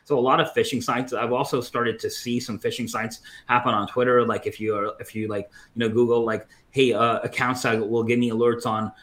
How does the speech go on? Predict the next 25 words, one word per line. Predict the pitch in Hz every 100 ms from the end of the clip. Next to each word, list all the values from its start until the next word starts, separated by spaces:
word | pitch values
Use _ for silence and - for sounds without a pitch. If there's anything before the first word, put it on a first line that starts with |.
| _
you | 113
know, | 120
when | 113 117
stock | 117 - 117 120
will | 117 110
be | 113 113 -
on | 113
the | 110
latest, | 110 113 117 113
uh, | 107 104 101
game | 107 113 113
station, | - 104 101 104 104 98
you | 110
know, | 98 98 92 92 -
uh, | 101 98
P | - 110
C | -
consoles | 113 101 101 104 101 107
or, | 104 101 98 95
you | 117
know, | 101
gaming | 113 117 110
cards | 107 104 98
or | 101
whatever, | 117 135 131 123